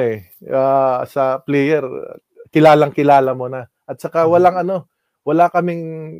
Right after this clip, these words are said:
Speaker 1: time na sasabihin na, "Ano ba, ah, dipinsahan mo yan?" Wala. Ang amin,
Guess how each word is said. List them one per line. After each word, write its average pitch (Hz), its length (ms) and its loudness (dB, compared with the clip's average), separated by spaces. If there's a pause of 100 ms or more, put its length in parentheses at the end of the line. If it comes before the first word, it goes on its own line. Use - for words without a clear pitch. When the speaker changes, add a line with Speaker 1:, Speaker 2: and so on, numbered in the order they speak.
(140)
Speaker 1:
time 156 320 -2
na 151 320 -8
sasabihin 143 560 -10
na, 165 80 -18 (320)
"Ano 247 160 -10
ba, 226 160 -4
ah, - 400 -14 (160)
dipinsahan 208 480 -8
mo 175 160 -6
yan?" 180 160 -4
Wala. 165 320 -2 (400)
Ang 160 160 -10
amin, 190 320 0